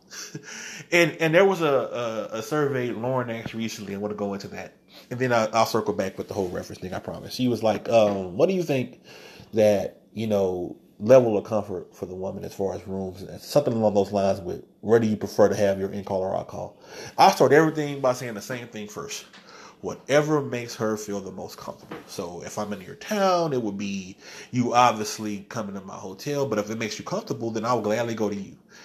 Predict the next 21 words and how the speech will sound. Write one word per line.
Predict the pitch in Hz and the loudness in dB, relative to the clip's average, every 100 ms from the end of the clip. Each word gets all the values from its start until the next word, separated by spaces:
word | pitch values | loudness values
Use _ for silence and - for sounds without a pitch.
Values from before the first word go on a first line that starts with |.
| - - - | -20 -20 -10
Because | 123 127 107 - | 0 0 0 0
I | 156 | 0
want | 156 120 | 2 -2
the | 113 | -2
experience | 104 - 107 104 | -6 -6 -6 -6
to | 95 | -8
be | |
the | 92 87 | -12 -8
best | 107 101 - _ - | -6 -6 -8 _ -14
as | 98 - | -14 -6
possible. | 107 90 - - 90 - _ - - - | -4 -4 -10 -16 -18 -20 _ -16 -14 -8
And | 120 104 95 _ | -6 -6 -8 _
comforts | - 139 - 104 107 | -2 -2 -2 -6 -6
matter. | 95 90 | -6 -2
I | 135 | -2
just | 170 | 2
had | 156 127 | 2 2
my | 110 | 2
dog | 113 113 104 | 6 6 4
groomed, | 101 123 104 92 | 2 -2 -2 -2
right? | 101 110 | 0 0